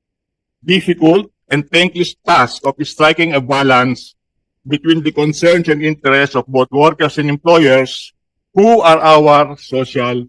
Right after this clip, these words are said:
partners. They incidentally, Madam Chair, are your constituencies too. Tripartism, social dialogue, and sectoral consultations are core principles that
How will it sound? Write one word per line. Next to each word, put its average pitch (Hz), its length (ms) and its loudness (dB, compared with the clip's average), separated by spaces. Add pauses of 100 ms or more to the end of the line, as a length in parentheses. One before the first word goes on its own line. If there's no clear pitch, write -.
(120)
partners. 101 800 -8 (1080)
They 196 220 0
incidentally, 151 680 0
Madam 127 340 -6
Chair, 131 340 -4
are 127 160 -2
your 147 400 0
constituencies 131 920 -6
too. 95 320 -8 (2000)
Tripartism, 202 880 -2
social 165 360 -2
dialogue, 151 500 0
and 139 140 -4
sectoral 143 440 -4
consultations 139 1000 -4
are 139 260 -2
core 160 480 4
principles 139 560 -4
that 120 160 -10